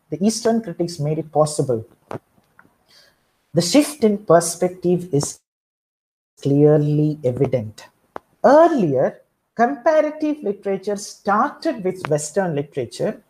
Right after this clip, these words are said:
and looked outwards. Comparative literature, the West would use comparative literature as a lens to look at the outside world.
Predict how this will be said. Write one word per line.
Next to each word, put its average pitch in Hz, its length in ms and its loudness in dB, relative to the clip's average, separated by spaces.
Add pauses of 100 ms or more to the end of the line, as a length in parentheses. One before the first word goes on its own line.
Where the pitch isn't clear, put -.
(320)
and 160 320 0
looked 160 380 0 (240)
outwards. 233 960 0 (1160)
Comparative 214 600 4
literature, 220 500 2 (400)
the 175 120 6
West - 580 2 (180)
would 202 300 2 (180)
use 254 440 2
comparative 220 720 2
literature 180 720 -6
as 165 220 -4
a 175 80 4
lens 202 720 0 (580)
to 190 180 -8 (120)
look 254 320 -2
at 196 160 -2
the 196 180 -4
outside 170 640 -2
world. 113 420 -2